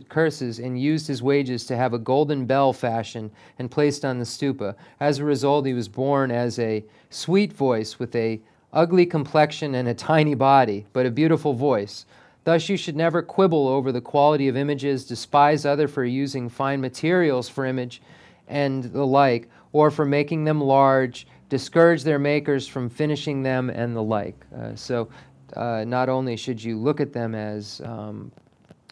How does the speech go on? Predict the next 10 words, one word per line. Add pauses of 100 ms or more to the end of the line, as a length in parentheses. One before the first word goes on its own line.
(200)
objects (180)
of
reverence,
as
if
the
Buddha
is
there
himself,